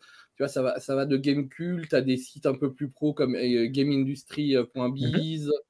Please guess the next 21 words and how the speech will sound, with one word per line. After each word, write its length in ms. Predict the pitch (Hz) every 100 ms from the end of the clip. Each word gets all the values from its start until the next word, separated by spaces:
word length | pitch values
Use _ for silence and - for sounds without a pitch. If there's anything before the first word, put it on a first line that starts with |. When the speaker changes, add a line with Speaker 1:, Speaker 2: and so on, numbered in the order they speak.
| _ _ _ _ _ _
Speaker 1:
euh, 500 | 101 104 101 101 101
Game 220 | 120 127 135
Developer, 540 | 135 127 135 151 147 135
anciennement 560 | 113 117 - 127 131
Gamasutra. 1040 | 131 120 120 - 127 - 131 143 143 147 - - - -
Euh, 160 | 107 117
ça 160 | 127
peut 120 | 123 147
être 120 | 147
des 160 | 147
trucs 380 | 139 - 170 156 139
très, 380 | 135 165 160 151
très 240 | 147 170 170
obscurs, 480 | 160 - 180 185
genre 240 | 143 147 -
Indie 400 | 156 160 156 180
Retro 300 | 156 151 147
News. 280 | 151 143 123 117 - _ _ _ _ _ _ _ _ _
Voilà, 280 | 107 110 107
que, 280 | - 120 104
que 140 | -